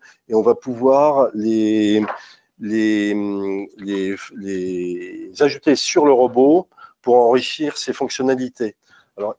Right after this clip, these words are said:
ici, j'ai un exemple, par exemple, d'un mo-, d'un, d'un robot M bot deux qui est équipé donc avec ses, ses modules de base, détection de, euh, de distance, euh, capteur de ligne, mais on a rajouté un module Smart Camera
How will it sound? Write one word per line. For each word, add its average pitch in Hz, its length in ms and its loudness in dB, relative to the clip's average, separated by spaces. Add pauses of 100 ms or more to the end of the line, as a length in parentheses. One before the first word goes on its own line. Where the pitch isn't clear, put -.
ici, 170 400 -6
j'ai 135 120 -2
un 131 140 2
exemple, 143 580 2
par 117 180 -2
exemple, 131 320 2
d'un 117 120 4
mo-, 117 240 4
d'un, 104 1160 4
d'un 104 140 2
robot 127 380 4
M 123 180 0
bot 120 100 2
deux 135 400 0
qui - 160 -10
est 123 60 -2
équipé 139 680 -4 (580)
donc 113 200 0
avec 120 180 4
ses, 120 340 2
ses 127 200 -6
modules 120 320 -2
de 110 100 2
base, 123 400 2
détection 110 560 -6
de, 104 180 -2
euh, 101 600 -4
de 101 280 -18
distance, 120 640 -2
euh, 95 180 -2
capteur 101 340 -4
de 107 80 0
ligne, 147 260 2
mais 135 80 4
on 123 140 4
a 117 40 6
rajouté 135 680 2
un 123 100 4
module 117 340 0
Smart - 340 -4
Camera 113 600 2